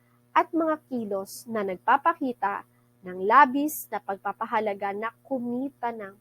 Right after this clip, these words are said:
pera o kaya ay pagmamahal sa mga material na bagay sa halip na ibang mga pagpapahalaga.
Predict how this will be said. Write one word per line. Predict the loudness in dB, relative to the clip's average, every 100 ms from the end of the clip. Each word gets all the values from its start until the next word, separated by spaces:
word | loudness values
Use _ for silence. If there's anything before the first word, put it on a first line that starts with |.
| _
pera | -16 -14 -16 -18 _ _ _ _ _ -10
o | -6
kaya | -2 2 2 2 0
ay | -4 _
pagmamahal | 2 2 2 -2 -4 -4 -6 -6
sa | -8 -8
mga | -8 -4 0 0 -2 _ _ _
material | -4 -4 4 4 6 4 4 4
na |
bagay | 0 0 -2 -4 -6
sa | -6 -8
halip | -2 -2 0 -4 _ _ -12
na | -8 -6
ibang | -6 0 0 0
mga | -6 -8 -8
pagpapahalaga. | -10 -10 -14 -12 -12 -10 -10 -10 -14